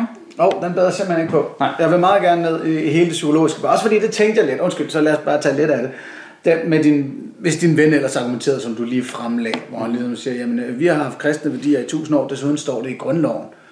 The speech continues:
Speaker 1: Ja.
Speaker 2: Og man er sådan, "Nej, altså, det der med grundloven, det er jo bare et argument om, at sådan her er status quo." Og, og jeg vil ærligt indrømme, jeg fucking hader det, når jeg diskuterer med folk, og de siger,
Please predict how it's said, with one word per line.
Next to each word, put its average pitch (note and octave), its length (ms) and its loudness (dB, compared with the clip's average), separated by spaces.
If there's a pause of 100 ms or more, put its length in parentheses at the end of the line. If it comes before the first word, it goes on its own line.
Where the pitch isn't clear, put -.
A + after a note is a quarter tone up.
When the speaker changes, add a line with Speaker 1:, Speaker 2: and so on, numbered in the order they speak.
(180)
Speaker 1:
Ja. F#2+ 140 -2
Speaker 2:
Og - 60 -
man C#3 40 -2
er C3 80 -4
sådan, C3 140 -2
"Nej, B2 100 -6 (100)
altså, - 160 -10 (140)
det F#3 80 2
der A3 140 2
med C3 180 -4
grundloven, D3+ 600 2 (160)
det E3 80 0
er G3+ 40 6
jo G#3+ 140 6
bare D3 160 0
et C#3+ 60 0
argument C3 420 -2
om, B2 360 -6
at C3 100 -8 (140)
sådan D#3 280 -2
her C3+ 80 -2
er C3 140 -6
status A#2+ 480 -10
quo." G3+ 360 2 (880)
Og, - 160 2
og C3+ 160 -2 (760)
jeg D3+ 100 2
vil F3 80 4
ærligt E3 220 2
indrømme, D3 220 0 (340)
jeg A#2 320 -4 (280)
fucking D#3+ 400 2
hader C3 260 4
det, A2+ 100 -2 (140)
når A#2+ 100 -6
jeg A2+ 140 -2
diskuterer B2 420 -4
med A2+ 100 -8
folk, A#2+ 320 -4
og A#2 60 -10
de A2+ 60 -8
siger, - 220 -6